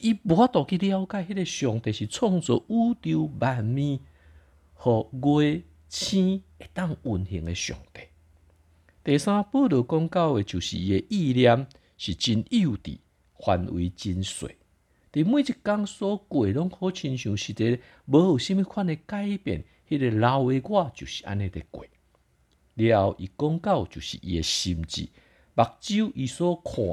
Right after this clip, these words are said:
的到底是啥物？伊伫即个过程内底，就亲像一个学生去上课共款，对伫幼稚园甲国小，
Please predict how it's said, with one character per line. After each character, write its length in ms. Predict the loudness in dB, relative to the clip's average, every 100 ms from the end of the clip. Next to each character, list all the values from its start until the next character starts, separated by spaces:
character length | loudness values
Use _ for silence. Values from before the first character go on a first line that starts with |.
| -4 -10
的 60 | -14 _ -8
到 180 | -4 -4
底 140 | -6
是 160 | -8 -8
啥 300 | -6 -4 -6
物？ 80 | -8 -14 _ _ _ _ _ _ -4
伊 100 | -2
伫 120 | 0
即 140 | 2 2
个 80 | 2
过 280 | 2 2
程 180 | 2 0
内 140 | 0 0
底， 180 | -2
就 140 | -2 -4
亲 220 | -6 -6
像 100 | -4
一 40 |
个 180 | -2 -2
学 140 | -2 -4
生 240 | -4 -4
去 120 | -4
上 320 | -8 -4 -4 -4
课 180 | -4 -4
共 220 | -2 -4
款， 340 | -2 0 -2 -6 _ _
对 160 | -4 -2
伫 160 | -2 -2
幼 180 | -4 -4
稚 240 | -2 0
园 280 | 0 0 -2 _ _ _ -6
甲 120 | -6
国 180 | -4 -6
小， 300 | -4 -2 -2